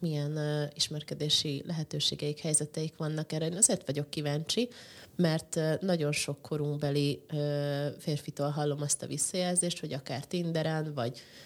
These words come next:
hát ugye most nem, most nem annyira sok buli vagy házi buli volt az utóbbi pár évben, de akár ilyen rendezvényeken, nekik mintha nehezebb helyzetük lenne, mint a nőknek.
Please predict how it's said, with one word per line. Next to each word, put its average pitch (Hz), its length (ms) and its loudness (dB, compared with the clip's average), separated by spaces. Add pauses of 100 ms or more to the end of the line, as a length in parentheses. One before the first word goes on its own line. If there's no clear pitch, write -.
(200)
hát - 180 -2
ugye 147 120 2
most 147 220 0
nem, 151 260 0
most 147 140 -4
nem 156 180 0
annyira 135 260 0
sok - 360 -2
buli 147 280 4
vagy 135 180 0
házi 135 240 2
buli 135 160 -2
volt 139 240 -2
az 143 80 0
utóbbi 147 320 -2
pár 143 220 0
évben, 147 380 0
de 143 140 2 (520)
akár 156 300 4
ilyen 139 180 2
rendezvényeken, 170 960 2 (760)
nekik 180 560 4 (100)
mintha 185 360 4
nehezebb 175 400 4
helyzetük 131 520 2
lenne, 131 280 0
mint 131 300 -2
a 135 60 2
nőknek. 104 600 -4